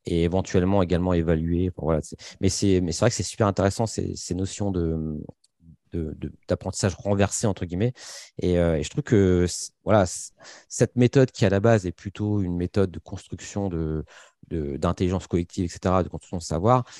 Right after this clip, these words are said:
qui s'applique à la pédagogie et qui a pour conséquence de renverser la, la pédagogie, ça me semble logique, si tu veux, dans, dans, dans, dans, dans le cheminement. Mais c'est que c'est super intéressant de voir, de le voir se matérialiser, en fait, par rapport aux, aux exemples que t'as donnés, quoi. Donc ça, c'est, c'est vraiment chouette.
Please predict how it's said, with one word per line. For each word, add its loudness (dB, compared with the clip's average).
qui -20
s'applique 0
à 4
la 4
pédagogie 2
et -6
qui -6
a 4
pour -4
conséquence -6
de 0
renverser 0
la, -2
la -6
pédagogie, 2
ça 2
me 2
semble 0
logique, 2
si -14
tu -4
veux, 2
dans, -2
dans, -4
dans, -8
dans, -6
dans -4
le -4
cheminement. 0
Mais -2
c'est -6
que -14
c'est -10
super 0
intéressant 2
de 2
voir, 0
de -4
le 2
voir 2
se -4
matérialiser, 4
en 0
fait, -2
par 0
rapport -2
aux, 0
aux -2
exemples -4
que -4
t'as 0
donnés, -4
quoi. -16
Donc -20
ça, -14
c'est, -8
c'est -2
vraiment 2
chouette. -10